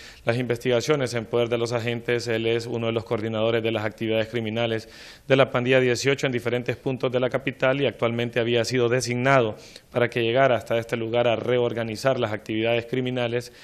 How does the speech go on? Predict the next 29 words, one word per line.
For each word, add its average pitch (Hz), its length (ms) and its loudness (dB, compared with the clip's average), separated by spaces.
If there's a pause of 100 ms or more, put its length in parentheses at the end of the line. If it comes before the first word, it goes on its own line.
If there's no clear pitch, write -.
(360)
que 139 140 4
la 135 160 4
pandilla 123 320 2
dieciocho 123 460 0
continúa 131 520 0
intentando, 117 800 -2
eh, 107 380 -2
pues, 120 380 0
asentar 123 640 0 (380)
en 131 220 2
todo 139 200 4
el 127 80 2
Valle 131 220 6
de 123 80 6
Amarateca. 117 500 2
En 117 80 -2
compañía 120 500 -2
de 120 160 4
él 123 80 2
se 127 140 -2
capturó 120 480 2
a 117 100 6
Axel 123 260 0
Misael 120 360 0
Flores 120 420 2 (100)
Núñez, 123 320 0
de 110 120 2
dieciocho 113 480 0
años, 120 360 -2